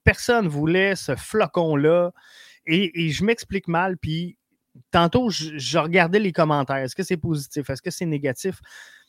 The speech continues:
Prenez le temps d'aller voir, euh, via Twitter le, le, le site, ben, pas le site, mais le compte de la M L S, le compte officiel de la M L S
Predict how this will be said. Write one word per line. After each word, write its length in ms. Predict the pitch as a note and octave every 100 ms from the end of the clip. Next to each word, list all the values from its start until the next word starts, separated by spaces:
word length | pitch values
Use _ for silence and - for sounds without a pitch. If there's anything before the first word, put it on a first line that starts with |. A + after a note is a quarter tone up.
| _ _ _ _ _ _ _ _
Prenez 280 | - G#3 C4
le 80 | G#3+
temps 160 | C4+
d'aller 240 | A3+ C3+ B2+
voir, 800 | C#3 D#3+ F#3+ G#3 D#3+ - _ _ _ _ _
euh, 400 | A#2+ B2 A#2+ A#2 A2
via 300 | C3+ F3 F#3
Twitter 640 | D3 B2+ D#3 E3 F3+ F3+ - _ _ _ _ _ _ _ - C3
le, 200 | C#3 C3+
le, 220 | C3+ B2+
le 160 | B2
site, 320 | A#2 - A#3+ - D3
ben, 220 | C3 A2+
pas 160 | -
le 100 | F#3+
site, 280 | B2+ - A3+ C#3
mais 100 | C3
le 140 | B2+
compte 460 | - A3 B3+ G3+ C#3
de 100 | C3+
la 220 | B2+ -
M 160 | D#3 C#3+
L 140 | B2+
S, 220 | C3 B2+ C3+
le 60 |
compte 220 | F3 F#3 -
officiel 520 | G3+ - - - B3+
de 40 | E3
la 160 | B2
M 120 | B2+
L 140 | B2+ B2+
S 360 | F#3+ - -